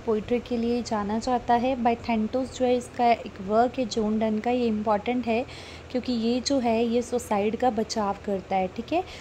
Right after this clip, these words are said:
जॉन डन written in sixteen zero eight। देखो, by Thantos सिक्सटीन ज़ीरो एट में लिखा गया,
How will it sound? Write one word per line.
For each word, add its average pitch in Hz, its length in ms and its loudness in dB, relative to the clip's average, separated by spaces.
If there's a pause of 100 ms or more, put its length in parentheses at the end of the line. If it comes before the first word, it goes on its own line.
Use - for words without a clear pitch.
(220)
जॉन 269 320 4
डन 302 200 4
written 262 260 4
in 277 260 2
sixteen 247 460 0
zero 240 180 4
eight। 190 520 0
देखो, 214 180 -4
by 190 180 2
Thantos 226 420 0
सिक्सटीन 226 540 -2
ज़ीरो 226 240 2
एट 208 240 -2
में 226 120 0
लिखा 233 340 -2
गया, 247 260 0